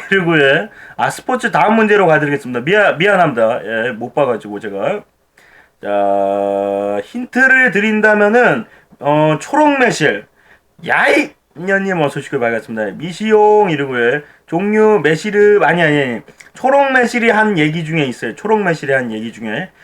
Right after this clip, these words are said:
매실액, 매실액, 아니, 아니, 아니, 아니. 초록 매실님이 아까 전에 먹방할 때 했던 얘기 중에 있어요. 예.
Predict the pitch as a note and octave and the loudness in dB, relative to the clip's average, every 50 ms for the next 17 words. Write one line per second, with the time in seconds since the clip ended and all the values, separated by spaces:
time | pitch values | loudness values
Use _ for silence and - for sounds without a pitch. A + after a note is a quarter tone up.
0 | - - _ _ C#3 F3 E3+ - A#3 A3 A3+ A3+ A3+ A3+ G#3+ F3 D3+ D#3+ D#3+ - | -20 -20 _ _ -2 -2 -2 -2 -2 0 2 2 2 2 2 0 0 0 -2 -2
1 | A3 G#3 A3 G#3+ G#3+ A3 A3 A3 G#3+ G3+ - - D3 E3+ F#3 D#3 C#3 D3 D3 B2+ | -2 -2 0 2 2 2 2 2 0 0 0 -2 0 0 0 0 2 0 -2 -2
2 | B2+ B2+ B2 A2+ A2 A2 A#2 C3 D3 C#3 A#2 G#2 - - _ _ _ _ - _ | -4 -6 -8 -8 -8 -8 -8 -6 -6 -6 -8 -8 -12 -14 _ _ _ _ -20 _
3 | _ - G#3+ G#3 A3 A3 G#3+ G#3+ G3+ E3+ G3+ G3 F#3+ F#3+ F#3+ F#3+ G3+ A3 A3+ A3 | _ -4 -2 0 0 0 0 0 -2 -2 -4 -4 -4 -4 -2 -2 0 0 0 0
4 | - - C#3+ - F#3+ F3 E3+ F3 E3+ D#3+ C3+ A#2+ B2 - - E3+ D#3+ E3 D#3+ D#3+ | -2 -2 -2 -2 0 0 0 0 0 0 0 0 -2 0 0 0 0 2 0 -2
5 | - - D3 D3 E3+ E3+ - - F3 E3+ C#3+ A#2 A#2 B2 B2+ C#3+ C3+ B2+ C3+ C#3 | -2 -2 -2 -2 -2 -4 -4 -2 -2 -2 -2 -2 -6 -6 -8 -10 -10 -10 -10 -10
6 | C3+ A#2+ G#2+ - - - C#3 B2+ A#2 G#2+ G#2 A#2 E3 - - G#2+ G#2+ G#2 A2+ D#3 | -8 -8 -10 -8 -6 -4 -2 0 0 -2 -4 -6 -8 -10 -10 -10 -8 -6 -6 -6
7 | G#3+ | -8